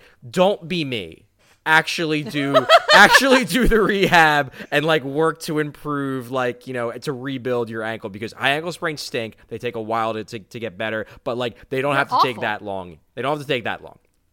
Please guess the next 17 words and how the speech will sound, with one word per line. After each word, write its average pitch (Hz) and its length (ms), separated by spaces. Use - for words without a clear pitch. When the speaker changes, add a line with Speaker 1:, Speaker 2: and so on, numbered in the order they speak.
Speaker 2:
I 262 180
actually, 254 460
I 214 80
really 214 360
think 196 200
I'm 180 100
gonna 170 160
need 160 240
surgery. 160 460
Like, 165 160
I 170 80
think 202 200
I 156 100
tore 151 340
a - 40
ligament. 160 460
Um, 143 420